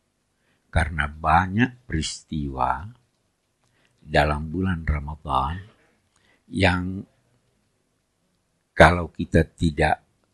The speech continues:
dudukkan sebagaimana mestinya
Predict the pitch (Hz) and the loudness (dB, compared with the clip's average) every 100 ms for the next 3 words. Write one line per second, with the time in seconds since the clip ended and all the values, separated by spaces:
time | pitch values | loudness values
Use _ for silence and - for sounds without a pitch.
0 | _ _ _ _ - 95 92 110 123 - | _ _ _ _ 0 4 6 6 4 2
1 | - 85 76 65 82 _ _ _ _ _ | 6 6 6 -4 -18 _ _ _ _ _
2 | _ _ _ _ _ _ _ _ _ _ | _ _ _ _ _ _ _ _ _ _
3 | - - 90 78 78 82 80 82 78 76 | -20 -4 0 0 2 2 2 2 0 -4
4 | 76 - 92 87 73 71 101 | -8 -8 -4 -2 -2 -4 -8